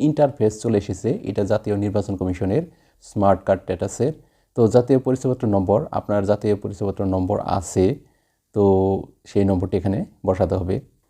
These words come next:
তো আমি এখানে আমার by default এখানে সেভ করা আছে এনআইডিতে। তো আমি আমার সেভ এনআইডি নাম্বারটা এখানে বসিয়ে দেব। তারপর এখানে দিন বসাবো,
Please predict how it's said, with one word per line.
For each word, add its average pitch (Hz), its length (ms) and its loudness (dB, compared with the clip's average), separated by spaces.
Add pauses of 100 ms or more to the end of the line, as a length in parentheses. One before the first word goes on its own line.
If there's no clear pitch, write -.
(240)
তো 127 80 4 (360)
আমি 117 220 0
এখানে 117 360 0 (120)
আমার 104 220 6 (140)
by 107 160 6
default 104 300 2
এখানে 101 240 0 (720)
সেভ 101 300 0
করা 98 180 0
আছে 98 180 0
এনআইডিতে। 98 440 -2 (840)
তো 101 340 6
আমি 107 320 0
আমার 110 240 4 (200)
সেভ 110 260 4 (420)
এনআইডি 110 260 4
নাম্বারটা 104 720 -2
এখানে 98 180 -2
বসিয়ে 95 380 0
দেব। 107 240 2 (560)
তারপর 101 400 2
এখানে 95 240 0 (2000)
দিন 107 220 6
বসাবো, 95 600 2